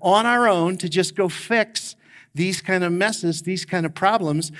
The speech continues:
and somehow think it's compassion. It's being humane, but it's incomplete and it's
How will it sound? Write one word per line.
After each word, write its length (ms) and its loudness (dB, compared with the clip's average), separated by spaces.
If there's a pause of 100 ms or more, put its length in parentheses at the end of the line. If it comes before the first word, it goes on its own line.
(180)
and 140 0
somehow 560 0
think 280 0
it's 200 -2
compassion. 760 -2 (720)
It's 320 -2
being 380 -2
humane, 640 -2
but 140 0
it's 360 -6 (480)
incomplete 760 -4 (400)
and 180 0
it's 260 -4